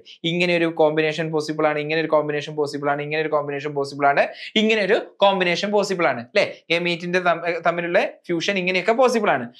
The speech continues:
അതുപോലെ ഈ ഗമീറ്റും ഈ നാല് ഗമീറ്റ്സും തമ്മിലുള്ള കോമ്പിനേഷൻ പോസിബിൾ ആണല്ലോ. ഇപ്പൊ ഞാൻ എട്ട് കോമ്പിനേഷൻ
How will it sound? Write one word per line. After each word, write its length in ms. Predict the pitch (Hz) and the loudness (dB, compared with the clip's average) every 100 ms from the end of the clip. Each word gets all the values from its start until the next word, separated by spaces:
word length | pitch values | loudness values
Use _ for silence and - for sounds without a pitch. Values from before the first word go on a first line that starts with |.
| - 196 | -2 2
അതുപോലെ 400 | 214 233 240 240 | 6 6 6 4
ഈ 140 | 240 240 | 2 2
ഗമീറ്റും 600 | 208 190 190 190 208 202 - - | 2 2 0 2 2 0 -10 -6
ഈ 180 | 185 240 | 0 2
നാല് 320 | 214 185 185 180 | 4 4 2 2
ഗമീറ്റ്സും 440 | 180 175 180 180 180 | 2 2 -2 -2 0
തമ്മിലുള്ള 360 | 175 175 175 | 0 2 0
കോമ്പിനേഷൻ 560 | 175 170 170 170 175 175 | 2 2 2 -2 -4 -2
പോസിബിൾ 340 | 175 165 170 | -2 -2 0
ആണല്ലോ. 280 | 170 165 170 | 2 2 0
ഇപ്പൊ 320 | 170 - - | -2 -4 -4
ഞാൻ 160 | 156 170 | -2 0
എട്ട് 260 | 156 151 185 | 0 0 0
കോമ്പിനേഷൻ 500 | 175 165 170 165 | 0 0 -4 -6